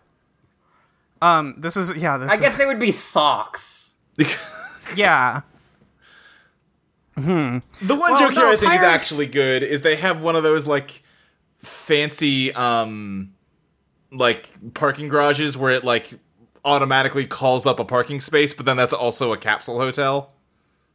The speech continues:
Speaker 2: Yeah, that, that's an okay joke.
Speaker 3: That's an okay joke.
Speaker 1: Um, so this is a very long montage. This is a very long montage.
Speaker 3: It's very long, uh-huh.
Speaker 1: There's a
Speaker 3: And
Speaker 1: lot
Speaker 3: do you know
Speaker 1: of,
Speaker 3: what
Speaker 1: there's some
Speaker 3: songs, do you
Speaker 1: geisha
Speaker 3: remember what songs
Speaker 1: cars.
Speaker 3: playing over this, Molly?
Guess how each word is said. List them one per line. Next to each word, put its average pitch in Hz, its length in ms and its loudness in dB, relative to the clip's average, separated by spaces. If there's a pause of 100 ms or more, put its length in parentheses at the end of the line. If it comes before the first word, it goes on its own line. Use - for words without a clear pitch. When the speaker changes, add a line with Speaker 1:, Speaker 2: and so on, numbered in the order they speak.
(420)
Speaker 2:
Yeah, 262 200 -2
that, 254 180 -6
that's 240 220 2
an 165 180 0
okay 131 340 -2
joke. 104 220 -12
Speaker 3:
That's 320 180 2
an 208 80 2
okay 156 280 2
joke. 78 400 -10 (960)
Speaker 1:
Um, 151 380 0 (180)
so 196 640 0 (200)
this 214 180 -4
is 269 80 -2
a 277 60 0
very 202 260 2
long 156 220 2
montage. 127 800 -4 (580)
This 190 80 -4
is 226 60 -2
a 202 60 0
very 185 380 2
long 135 220 -4
montage. 165 540 -2 (180)
Speaker 3:
It's 147 140 0
very 160 380 2
long, 175 320 2
uh-huh. 160 220 2
Speaker 1:
There's 208 140 2
a 175 40 4
Speaker 3:
And 214 80 6
Speaker 1:
lot 277 140 4
Speaker 3:
do 269 100 4
you 247 60 6
know 240 120 6
Speaker 1:
of, 226 40 4
Speaker 3:
what 180 140 2
Speaker 1:
there's 233 120 4
some 175 140 4
Speaker 3:
songs, 196 120 -2
do 185 60 2
you 196 60 2
Speaker 1:
geisha 208 120 4
Speaker 3:
remember 202 220 2
what 262 80 6
songs 294 200 4
Speaker 1:
cars. 302 100 -2
Speaker 3:
playing 233 160 2
over 247 140 2
this, 277 160 -4
Molly? 302 260 0